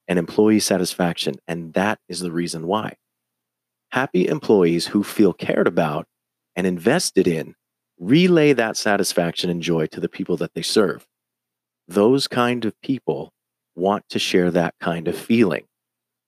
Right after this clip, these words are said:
Sometimes the attitudes spread by our leaders are negative and unhappy ones. They're bitter, they're burned out. And if the leaders within our organizations are unhappy,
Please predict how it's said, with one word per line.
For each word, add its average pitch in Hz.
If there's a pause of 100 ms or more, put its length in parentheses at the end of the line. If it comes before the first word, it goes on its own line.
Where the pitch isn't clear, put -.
(680)
Sometimes 120
the 95
attitudes 101 (460)
spread 104
by 95
our 85
leaders 87
are 85
negative 110 (340)
and 92
unhappy 90
ones. - (400)
They're -
bitter, 90 (320)
they're 87
burned 92
out. 90 (540)
And 101
if 110
the 104
leaders 120
within 110 (260)
our 101
organizations 98
are 85
unhappy, 98